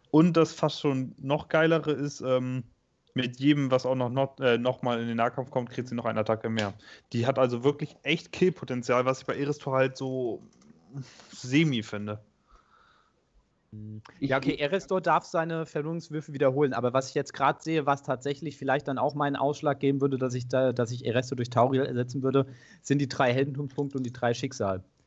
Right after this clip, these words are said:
Speaker 2: Die hat Eresto nämlich nicht, der hat nur ein zwei zwei zweier.
Speaker 1: Mhm. Also sie hat drei zwei drei zwei.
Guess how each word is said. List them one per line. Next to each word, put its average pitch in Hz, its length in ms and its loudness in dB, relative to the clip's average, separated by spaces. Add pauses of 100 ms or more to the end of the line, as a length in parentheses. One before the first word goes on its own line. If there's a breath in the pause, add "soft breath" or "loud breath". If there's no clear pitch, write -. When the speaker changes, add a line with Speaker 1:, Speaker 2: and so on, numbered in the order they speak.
(280)
Speaker 2:
Die 127 200 0
hat 120 380 0
Eresto 120 360 -2
nämlich 117 220 -4
nicht, 123 240 -4
der 107 100 2
hat 110 160 0
nur 117 100 -2
ein 107 80 -4
zwei - 240 -10
zwei 120 240 -4
zweier. 107 520 2 (840)
Speaker 1:
Mhm. 110 320 -2 (680)
Also 110 160 2
sie 120 80 6
hat 120 140 0
drei 135 160 4
zwei 135 300 -4
drei 117 480 -4
zwei. - 360 -10